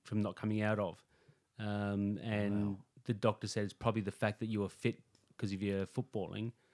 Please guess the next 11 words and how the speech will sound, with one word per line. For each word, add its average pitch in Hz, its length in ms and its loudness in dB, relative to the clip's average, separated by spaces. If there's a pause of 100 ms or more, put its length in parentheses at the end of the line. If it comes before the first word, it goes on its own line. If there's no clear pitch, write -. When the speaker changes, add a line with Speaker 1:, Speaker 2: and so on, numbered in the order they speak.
(420)
Speaker 2:
Yeah. 120 140 6
Speaker 1:
that 76 100 2
you 104 80 2
survived. 104 640 4 (1000)
Speaker 2:
Wow. 90 140 -2
Speaker 1:
So 107 240 8
it 104 100 6
was 104 200 0 (260)
pretty 127 200 6
hairy, 107 420 8
but, 101 220 0